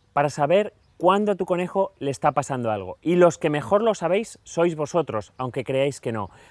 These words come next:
porque sois los que convivís día a día con vuestro conejo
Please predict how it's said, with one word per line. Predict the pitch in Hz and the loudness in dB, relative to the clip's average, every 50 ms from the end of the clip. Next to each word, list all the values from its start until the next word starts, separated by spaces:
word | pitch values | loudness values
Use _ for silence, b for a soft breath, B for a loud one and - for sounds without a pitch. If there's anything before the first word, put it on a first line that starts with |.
| b b | b b
porque | - 147 135 - 151 143 | 2 2 2 2 0 -2
sois | 127 - - 190 208 247 254 - - - | -2 2 4 4 4 4 2 -4 -10 -10
los | - 139 147 147 - - | -4 0 0 0 0 -2
que | - 139 | -6 -4
convivís | - 139 131 131 131 135 151 170 151 117 - 135 | -2 0 0 0 0 0 0 -2 -2 -4 -6 -4
día | 139 170 180 180 | 0 2 4 4
a | 180 | 2
día | 185 190 190 175 | 2 0 -2 -2
con | - - 151 147 | -2 -4 -6 0
vuestro | 147 156 156 151 - - 131 | 0 0 0 0 -2 -6 -6
conejo | 117 - 131 165 208 208 - 208 214 | -4 -4 -4 -4 -4 -4 -4 -4 -6